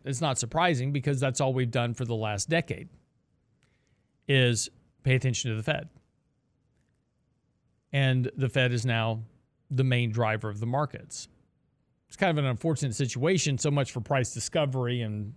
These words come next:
free and fair markets and all that type of stuff, but it is what it is, and so we have to play that game. And there's certainly risks to the market short term, and we certainly want to be aware of that, but, uh, again, you know,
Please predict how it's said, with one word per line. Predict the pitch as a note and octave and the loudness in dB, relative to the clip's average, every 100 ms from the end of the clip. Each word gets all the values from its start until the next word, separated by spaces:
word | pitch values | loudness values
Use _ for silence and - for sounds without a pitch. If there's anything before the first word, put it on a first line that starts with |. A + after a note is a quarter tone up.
| _ _ _ | _ _ _
free | D#3+ C#3+ | 0 2
and | A#2 | 2
fair | B2+ A2+ | 0 0
markets | A#2+ B2 B2+ G#2 | 0 0 -2 -4
and | A2+ | -2
all | |
that | B2+ D3 | 0 0
type | C#3+ B2 | 0 -2
of | - | -2
stuff, | C3 A#2 G3 | -2 -2 2
but | G3+ C#3+ - | 2 2 0
it | C#3 C#3 | 0 2
is | D3 D3 | 0 0
what | B2+ | 0
it | C3 | 2
is, | F#3+ D#3+ | 2 2
and | C#3+ | 0
so | D#3+ | 0
we | D3+ | 0
have | D3 | 0
to | - | -2
play | D3 C3 | -2 0
that | A#2+ | 0
game. | C3 A#2+ - _ _ _ _ _ _ _ _ _ _ _ _ _ _ _ _ _ _ _ _ _ _ _ _ _ _ - | 0 -2 -4 _ _ _ _ _ _ _ _ _ _ _ _ _ _ _ _ _ _ _ _ _ _ _ _ _ _ 0
And | C#3 C#3 C#3 | 4 6 6
there's | C3+ B2+ | 6 4
certainly | F3 C#3+ C#3 | 4 4 2
risks | C3 G#3 G#3 | 4 2 2
to | G3+ | 0
the | F3+ | 2
market | E3+ D#3+ C#3+ | 2 2 0
short | - D3+ | 2 0
term, | D3 D3+ C#3 | 2 0 2
and | B2 | 0
we | A#2+ | 0
certainly | D#3+ D3 D3 | 0 0 0
want | C3+ | 0
to | A#2+ | 0
be | B2+ | 0
aware | A#2 C#3 C#3+ | 0 0 2
of | C3 | 2
that, | C3 B2+ C3 | 2 0 0
but, | B2+ A#2 - | 0 -2 -2
uh, | B2+ C3 | -4 -2
again, | C3 A#2 D3 C#3+ B2+ G#2+ - _ _ _ _ _ | -2 0 2 2 0 -2 -8 _ _ _ _ _
you | C3 | -2
know, | B2 G#2 | -2 -2